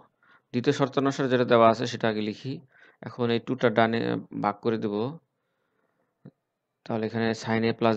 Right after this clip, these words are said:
b সমান root three by two পাওয়া গেল। এখন দেখতে হবে sin কত ডিগ্রি মান root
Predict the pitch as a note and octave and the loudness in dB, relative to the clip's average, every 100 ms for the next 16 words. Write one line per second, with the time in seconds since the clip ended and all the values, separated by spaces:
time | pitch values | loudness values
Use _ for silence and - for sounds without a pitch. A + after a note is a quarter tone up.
0 | G#2+ G#2+ A2 G#2+ G#2 - A2 G#2+ G2+ A2+ | 0 -6 -4 -4 -6 -8 -4 -2 -2 -2
1 | A2 G#2 G2 G2+ A#2+ A2 - A2+ A2 - | 0 0 0 -6 -8 -10 -6 -4 -6 -12
2 | _ _ _ - - A#2 A2+ A2 A2 A2 | _ _ _ -8 0 2 2 0 -2 -2
3 | A#2 A#2+ A#2+ A#2 A#2+ G#2+ A2 A2 | -2 -2 -2 -2 -2 -2 -4 -6